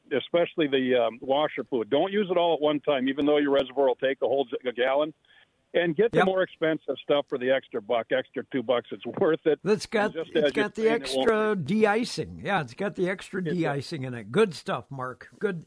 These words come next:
Speaker 2: And I, and I love the idea of a blanket. I always have a blanket in my car because you never know when you're gonna have a mechanical problem. If you break down out on a country road someplace, you may not, uh, be able to get help right away. So, good, good stuff.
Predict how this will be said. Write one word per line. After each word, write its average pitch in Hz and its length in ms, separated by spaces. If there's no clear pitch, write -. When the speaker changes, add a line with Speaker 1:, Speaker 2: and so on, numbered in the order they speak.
Speaker 2:
And 247 220
I, 233 80
and 208 180
I 196 40
love 226 260
the 226 140
idea 190 220
of 156 100
a 156 40
blanket. 156 440
I 208 160
always 190 560
have 143 160
a 135 80
blanket 143 360
in 131 80
my 135 140
car 139 240
because 131 400
you 180 140
never 240 280
know 254 220
when 208 240
you're 208 120
gonna 208 180
have 180 180
a 196 80
mechanical 185 640
problem. 190 540
If 143 160
you 135 80
break 160 360
down 185 280
out 185 120
on 180 140
a 135 60
country 165 400
road 165 340
someplace, 185 540
you 170 140
may 170 180
not, 165 440
uh, 165 180
be 156 240
able 160 200
to 160 260
get 165 240
help 139 340
right 139 240
away. 143 360
So, 131 320
good, 175 220
good 165 200
stuff. - 400